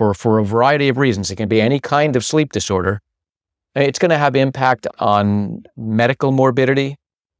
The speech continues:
including increased risk for hypertension, metabolic syndrome, cardiac problems, increased blood pressure, and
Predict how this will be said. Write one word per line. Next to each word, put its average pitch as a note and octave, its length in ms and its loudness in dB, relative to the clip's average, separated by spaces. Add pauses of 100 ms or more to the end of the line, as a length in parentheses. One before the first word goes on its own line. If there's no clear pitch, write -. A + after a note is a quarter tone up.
(100)
including A#2 840 2 (120)
increased B2 520 -2
risk A2+ 320 0
for G2+ 320 0
hypertension, A2+ 920 0 (380)
metabolic A2 640 2
syndrome, G#2+ 760 0 (360)
cardiac A#2 640 0
problems, G#2 720 -2 (100)
increased A2+ 520 -2
blood G2+ 260 0
pressure, F#2+ 680 -2 (540)
and G2+ 640 0